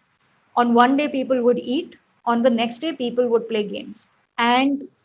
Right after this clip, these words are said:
people became so immersed playing di-, dice games, and the games were so satisfying and so fulfilling that people forgot that they had no food to eat. And again, they started doing this, and then they did this for eighteen years, apparently, and they survived through a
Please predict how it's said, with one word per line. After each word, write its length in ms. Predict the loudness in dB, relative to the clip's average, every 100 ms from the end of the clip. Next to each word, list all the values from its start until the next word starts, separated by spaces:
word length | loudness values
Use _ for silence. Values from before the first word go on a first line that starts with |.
| _
people 280 | 0 2 0
became 320 | -2 -4 -4
so 220 | -4 -6
immersed 680 | -2 -2 4 4 2 -2 _
playing 280 | -2 0 0
di-, 280 | -2 -2 -10 -14 -2
dice 320 | 0 0 -2
games, 520 | -6 -4 -6 -10 -14 _ -6
and 280 | -4 -2
the 60 | -2
games 300 | 0 0 0
were 100 | -4
so 220 | -2 -2
satisfying 580 | 0 0 -2 -8 -10 -8
and 120 | -10
so 160 | -6 -6
fulfilling 540 | -2 -2 -2 -4 -4
that 160 | -4 -4
people 520 | -6 2 2 2 -2 -8 _ _ 0
forgot 340 | 4 6 4
that 100 | 0
they 80 | 2
had 160 | 0 -2
no 140 | -6
food 280 | -2 -2 -2
to 100 | -4
eat. 300 | -2 -6 -10 _ _ -4
And 540 | 0 0 0 -2 -6 -12 _ -6
again, 280 | 2 2 2
they 80 | 0
started 380 | 2 0 0
doing 240 | -2 0 -2
this, 160 | -2
and 120 | -4 -2
then 140 | 0
they 80 | 0
did 220 | 0 0
this 160 | -2 -2
for 260 | -4 -4 -4
eighteen 400 | -6 -4 -4 -2
years, 320 | 0 0 -4
apparently, 480 | -8 -4 -4 -4 -6
and 100 | -4
they 60 | -4
survived 440 | -4 -2 0 -2
through 160 | -2
a 40 | -2